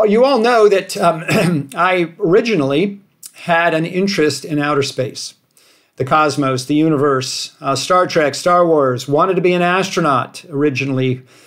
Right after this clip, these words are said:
when I was a kid. And for quite some time afterwards, um, I'm cli-, kinda glad that, uh, the Lord didn't lead me down that path, <laughs> so had other plans for me.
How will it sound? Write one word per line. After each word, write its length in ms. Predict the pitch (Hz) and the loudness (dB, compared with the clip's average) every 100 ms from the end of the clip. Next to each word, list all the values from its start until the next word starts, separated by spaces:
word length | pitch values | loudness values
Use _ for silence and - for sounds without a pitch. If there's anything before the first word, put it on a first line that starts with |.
| _ | _
when 160 | - 151 | -4 -2
I 100 | 147 | 0
was 180 | 143 135 | 0 -4
a 40 | |
kid. 480 | 127 156 175 196 196 - _ _ | -2 2 2 2 -4 -12 _ _
And 180 | 147 143 | -4 -2
for 100 | 139 | -2
quite 260 | 123 151 147 | 0 -2 0
some 160 | 143 | -2
time 220 | 127 143 | 0 -2
afterwards, 760 | 139 160 165 135 131 143 143 - | 0 -2 -2 -2 0 0 -2 -6
um, 640 | 147 139 135 135 131 131 - | -4 -2 -2 -4 -6 -10 -6
I'm 140 | 151 | -4
cli-, 340 | 143 165 165 - | 0 0 0 -4
kinda 200 | 175 156 | -2 0
glad 380 | 147 156 170 | 0 2 2
that, 280 | 151 147 - | 0 -4 -2
uh, 100 | 151 | -2
the 140 | 135 135 | 0 -2
Lord 240 | 151 160 | 0 0
didn't 260 | 143 147 147 | 0 0 0
lead 200 | 156 143 | 0 0
me 120 | 151 | 0
down 240 | 151 147 | 0 0
that 200 | 143 135 | -2 -4
path, 640 | 131 139 156 196 - 135 - | -2 0 0 -2 -6 -12 -10
<laughs> 0 | |
so 540 | - - - 196 127 - - - - | -8 -8 0 0 0 -10 -20 -20 -4
had 140 | 160 | 0
other 160 | 160 151 | 0 0
plans 360 | 165 160 151 | 0 -2 -2
for 100 | 151 | -2
me. 340 | 139 151 185 | 0 0 -2